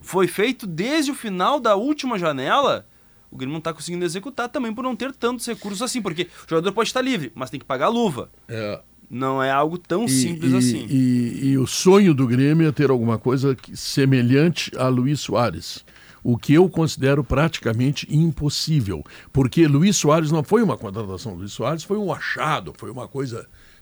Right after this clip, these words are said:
Speaker 2: extraordinária, foi, eu não tenho nem adjetivo pra colocar de tão bom e tão importante que foi essa ação do Grêmio, e que, pra repetir, olha,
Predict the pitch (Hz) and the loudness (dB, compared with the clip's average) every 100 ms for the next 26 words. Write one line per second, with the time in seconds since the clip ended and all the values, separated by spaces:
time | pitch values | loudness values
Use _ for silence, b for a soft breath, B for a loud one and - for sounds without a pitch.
0 | - - 131 151 143 151 147 123 110 135 | -18 -14 -10 -6 -2 -2 -2 -4 -2 0
1 | 165 123 101 - 123 123 104 98 - 110 | 2 0 -6 -8 -6 -6 -8 -10 -10 -8
2 | 151 214 214 226 233 156 196 - 233 165 | -8 -6 -4 -2 0 2 2 2 -2 -2
3 | 135 135 139 120 156 156 B B 120 117 | -4 -4 -4 0 -2 -2 B B -10 0
4 | 220 226 151 185 190 - 202 185 156 131 | 0 2 2 2 2 0 -2 0 -4 -4
5 | 165 156 139 127 131 139 147 135 170 190 | -6 -6 -10 -4 -4 -2 -4 -4 -2 -2
6 | 147 113 135 165 175 b b b b b | -2 -2 0 0 -4 b b b b b
7 | - 123 113 147 139 - 175 143 160 123 | -10 -8 -4 0 0 4 4 6 4 0
8 | 107 - 165 123 139 147 151 | -4 -2 0 2 0 -2 -6